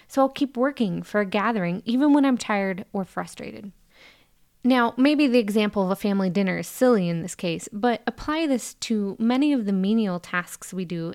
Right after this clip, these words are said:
as we work towards being missional. When I'm tired of writing yet one more <laughs> Ambo announcement for Live Lent Together, I remind myself that one more person reached means one more person who can have a profound encounter with God through the scriptures. So step one,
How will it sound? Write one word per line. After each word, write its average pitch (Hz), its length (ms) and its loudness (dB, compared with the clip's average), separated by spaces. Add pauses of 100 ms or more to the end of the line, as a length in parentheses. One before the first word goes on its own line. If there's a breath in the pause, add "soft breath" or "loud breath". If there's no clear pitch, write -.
as 202 100 -4
we 233 100 0
work 208 220 -4
towards 185 240 -6
being 175 240 -4
missional. 175 420 -8 (600 loud breath)
When 226 200 0
I'm 330 220 0
tired 185 480 -4
of 185 140 -8
writing 190 300 -2
yet 190 200 -6
one 220 340 0
more 254 280 4
<laughs> - 60 -2
Ambo 208 340 2
announcement 175 760 -4
for 202 140 -4
Live 214 260 2
Lent 226 240 0
Together, 220 400 -2 (320 loud breath)
I 226 100 -2
remind 226 380 4
myself 196 540 -4
that 202 180 -6 (240)
one 262 200 0
more 302 160 2
person 220 420 -4
reached 185 420 -10 (100)
means 208 240 -4
one 220 320 -2
more 269 160 0
person 185 440 -4 (300 loud breath)
who 240 100 -10
can 226 140 -4
have 214 320 -6
a 214 100 -6
profound 240 760 -2
encounter 196 400 -4
with 180 160 -6
God 170 280 -6
through 180 140 -8
the 165 80 -8
scriptures. - 580 -12 (640 loud breath)
So 254 140 2
step 320 320 -2
one, 196 320 -2